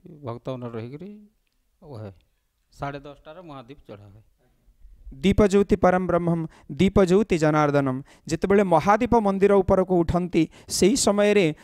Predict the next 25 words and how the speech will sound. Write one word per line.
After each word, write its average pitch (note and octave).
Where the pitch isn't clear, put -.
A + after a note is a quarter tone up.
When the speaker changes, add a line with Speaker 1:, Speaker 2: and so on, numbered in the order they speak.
Speaker 2:
ଶଙ୍କର F#3+
ଭଗବାନଙ୍କର F3+
ଗୋଟେ F#3
ସ୍ୱତନ୍ତ୍ର A3
ନୀତିକାନ୍ତି F3+
ଅନୁଷ୍ଠିତ D#3+
ହେଇଥାଏ। C3+
ଯେତେବେଳେ F#3
ଜାଗର D#3+
ଯାତ୍ରାର G3+
ମୂଳ D#3+
ହେଉଛନ୍ତି G3+
ମହାଦୀପ, E3
ମହାଦୀପ F#3+
ଯେତେବେଳେ G#3+
ଉପରକୁ F#3+
ଉଠେ, E3+
ସେହି G3+
ସମୟରେ G3+
ଗୋଟେ G3
ସ୍ୱତନ୍ତ୍ର G#3
ନୀତିକାନ୍ତି F#3
ଅନୁଷ୍ଠିତ F3
ହୁଏ, E3+
ହୁଏ D#3